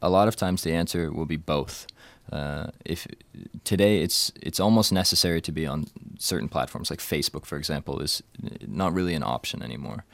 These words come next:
You kinda have to be there, or you should be there probably, 'cause your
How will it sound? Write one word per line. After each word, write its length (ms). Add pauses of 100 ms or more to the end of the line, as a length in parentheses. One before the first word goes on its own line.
(280)
You 80
kinda 180
have 380
to 100
be 160
there, 320
or 80
you 60
should 260
be 120
there 200
probably, 440 (520)
'cause 180
your 200